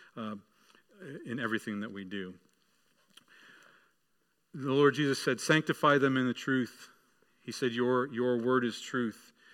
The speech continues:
And God's word is truth. It, um, it proclaims,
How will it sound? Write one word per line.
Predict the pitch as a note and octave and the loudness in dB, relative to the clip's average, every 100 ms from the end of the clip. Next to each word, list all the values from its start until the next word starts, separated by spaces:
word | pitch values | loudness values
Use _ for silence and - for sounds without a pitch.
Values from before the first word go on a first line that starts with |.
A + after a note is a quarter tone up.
| - - - | -20 -20 -6
And | A#2+ | 4
God's | C#3+ D3 | 4 4
word | A#2+ C#3 B2 | 4 2 4
is | C#3+ C#3 B2+ - | 0 -2 -2 -10
truth. | - B2 G#2 - - - _ - | -6 -4 -4 -8 -20 -20 _ -4
It, | C3 B2+ - - - - - | -4 -6 -20 -20 -20 -18 -6
um, | B2+ A#2 A#2 A2+ - | -4 -2 -4 -8 -10
it | C#3 | -8
proclaims, | - - - D3+ D3+ D3+ C#3+ - | -6 -6 -2 2 4 4 2 -4